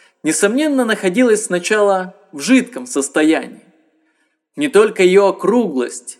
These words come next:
но в особенности её сфероидальная форма –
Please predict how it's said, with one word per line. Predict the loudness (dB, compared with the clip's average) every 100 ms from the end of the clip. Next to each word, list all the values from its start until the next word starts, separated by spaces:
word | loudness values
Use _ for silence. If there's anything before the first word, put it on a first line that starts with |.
| -6
но | 0
в |
особенности | 0 0 -2 -2 -4 -4 -2
её | -2 2 2 0 -10 _
сфероидальная | -12 -2 2 4 4 4 2 0 -2 -4
форма – | 2 2 2 0 -12